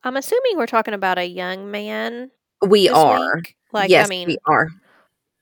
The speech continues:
Speaker 1: younger than typically we cover. Okay.
Speaker 2: Fourteen. Mm-hmm. And that Twitter account
Speaker 1: Okay.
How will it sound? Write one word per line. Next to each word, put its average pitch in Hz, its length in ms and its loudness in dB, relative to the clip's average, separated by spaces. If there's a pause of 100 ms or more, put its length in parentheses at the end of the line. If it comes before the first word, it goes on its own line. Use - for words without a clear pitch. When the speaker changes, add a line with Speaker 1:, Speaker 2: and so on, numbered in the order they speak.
(200)
Speaker 1:
younger 220 480 0
than 196 280 -6
typically 185 480 -6
we 175 120 -12
cover. - 360 -14 (180)
Okay. - 220 -10 (300)
Speaker 2:
Fourteen. 175 760 4
Mm-hmm. 190 420 -2 (760)
And 196 160 2
that 254 200 2
Twitter 208 340 6
account 226 340 4
Speaker 1:
Okay. - 20 -4